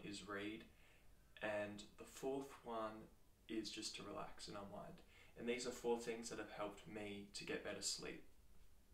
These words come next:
So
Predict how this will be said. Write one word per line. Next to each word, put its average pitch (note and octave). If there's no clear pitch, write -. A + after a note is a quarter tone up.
So A#2